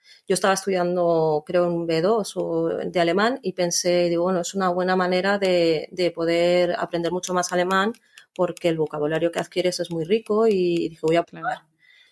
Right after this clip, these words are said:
Speaker 1: Hice con ella un par de tours, me, ella hacía tours y me fui con ella, me enseñó cómo funcionaba y me pareció interesante, me picó la curiosidad y dije, venga, pues, mm, voy a hacerlo. Hice la formación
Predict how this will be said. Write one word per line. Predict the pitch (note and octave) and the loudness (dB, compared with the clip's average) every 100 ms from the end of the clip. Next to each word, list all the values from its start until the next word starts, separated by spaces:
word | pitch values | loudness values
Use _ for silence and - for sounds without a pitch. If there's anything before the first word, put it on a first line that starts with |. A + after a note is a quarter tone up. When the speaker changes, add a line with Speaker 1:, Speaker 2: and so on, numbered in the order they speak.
| _ | _
Speaker 1:
Hice | G3 - G3+ | -2 0 2
con | G3+ | 2
ella | G3 G#3 G#3 - - _ _ - | 4 4 2 0 -8 _ _ -4
un | G#3 G3 | -2 2
par | F#3 F3+ | 2 4
de | F3 | 2
tours, | B3+ C#4 C#4 | 2 0 0
me, | F#3 E3 D#3 D#3 D3 - - | -2 0 0 0 -4 -8 -10
ella | - D#3 D#3+ | -4 -2 0
hacía | - D#3+ | 0 0
tours | - G#3+ C#4+ - | 0 0 0 -2
y | E3+ E3 | -4 -4
me | D#3+ | -8
fui | - | -6
con | D#3+ E3+ | -4 -2
ella, | F3+ G#3 B3 | 0 0 0
me | A#3+ | 0
enseñó | F3 - E3 E3+ | -2 -4 -4 -2
cómo | F3+ F3 | -4 -6
funcionaba | F3+ - F#3 G3 A#3 E4+ - - _ - | -6 -4 0 2 2 0 -8 -20 _ -12
y | - F3+ | -2 0
me | F3 | 2
pareció | E3 D#3+ E3 | 2 0 -2
interesante, | D#3+ F#3+ F#3 E3+ F3+ A3 | -2 0 0 -2 -4 -2
me | F#3 | -4
picó | F3 F3 | -4 0
la | F3 F3+ | 0 0
curiosidad | F#3 F#3 G3 G3+ C4 | -6 -2 0 2 2
y | A#3 | 2
dije, | - F3 | 0 -2
venga, | E3+ F3 G3+ | 0 -2 -4
pues, | F3 - | -6 -8
mm, | G3+ F3+ E3 E3 D#3+ D#3 D#3 D#3+ D#3 | -8 -6 -6 -8 -10 -12 -14 -16 -6
voy | F3 | -4
a | D#3+ | -2
hacerlo. | E3 E3 C#4 - | -6 -8 -8 -4
Hice | G3 F#3+ | -2 2
la | F3 F3 | 2 2
formación | F3 F3+ F3 A#3 B3+ | 0 0 0 2 2